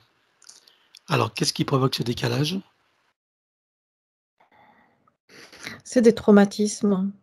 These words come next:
Speaker 2: Des traumatismes liés à des chocs de basse fréquence qu'elle génère elle-même, mais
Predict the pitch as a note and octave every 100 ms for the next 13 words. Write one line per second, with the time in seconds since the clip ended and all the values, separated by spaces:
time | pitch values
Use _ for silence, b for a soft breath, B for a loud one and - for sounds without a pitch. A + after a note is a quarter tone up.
0 | _ _ _ _ _ _ _ _ _ G3+
1 | G3+ - - G#3 G3+ G3+ G#3+ - G3+ F#3+
2 | G3 G#3 F#3+ F#3 F#3 G#3+ F#3+ F3+ F3+ E3+
3 | F#3+ - - - G3 G3+ G#3 - - G#3
4 | A3+ _ _ _ _ _ _ _ _ _
5 | _ _ _ _ _ _ - F#3+ F#3 F#3
6 | G3 G3 F#3+ G3 F#3 F#3 G3+ A3 A3 F#3